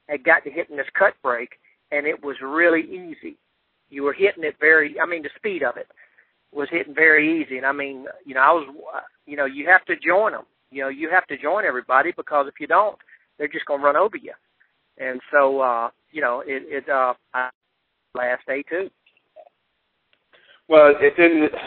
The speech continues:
Speaker 1: You know?
Speaker 2: you know, I'm, I'm gonna, I've only got two more things to ask you about on this.
Speaker 1: Okay.
Speaker 2: And I'll, I'll mention to you, I was just reading on Facebook, Jason Shaw, uh,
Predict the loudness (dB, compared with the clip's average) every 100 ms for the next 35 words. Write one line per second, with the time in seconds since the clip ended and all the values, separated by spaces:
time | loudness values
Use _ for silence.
0 | -16 -6 0 6 8 8 6 2 4 6
1 | 4 4 -8 -14 _ _ _ _ _ _
2 | _ _ -2 2 6 8 6 4 4 4
3 | 8 10 10 6 -2 -18 -16 -14 -2 0
4 | 0 -2 -2 2 2 0 0 4 4 4
5 | -4 -2 2 2 2 -2 -4 -4 -12 _
6 | _ -6 -6 0 2 2 6 8 10 8
7 | 8 2 2 -4 -2 -4 -6 _ _ _
8 | 2 2 2 2 2 6 2 2 2 2
9 | 2 0 -2 0 2 2 2 -4 -4 2
10 | 6 6 4 0 -6 _ _ _ _ _
11 | _ 2 2 2